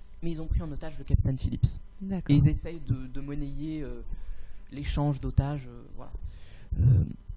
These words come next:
Speaker 1: sauf que, comme je le disais, euh, les choses sont difficiles,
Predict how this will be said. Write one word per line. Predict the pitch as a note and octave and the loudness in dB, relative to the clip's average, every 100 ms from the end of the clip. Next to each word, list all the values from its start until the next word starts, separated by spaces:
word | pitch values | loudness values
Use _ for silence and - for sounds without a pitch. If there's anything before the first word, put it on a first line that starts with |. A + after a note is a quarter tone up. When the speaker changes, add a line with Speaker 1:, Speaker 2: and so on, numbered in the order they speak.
| - - - - - - - - | -14 -16 -18 -18 -18 -18 -16 2
Speaker 1:
sauf | - F3 - | 8 8 8
que, | C#3 | 0
comme | C#3+ C#3 | -2 -4
je | A#2+ | -4
le | C3 | -6
disais, | B2+ B2 D3 G3+ | -4 -4 -4 -4
euh, | C#3+ C3 B2+ F#2+ - D2+ | -4 -6 -4 -4 -6 -6
les | C3+ | -6
choses | C3+ D#3 | -6 -6
sont | - C#3+ | -6 -4
difficiles, | B2+ B2+ C3 - F#3 | -6 -6 -6 -6 -6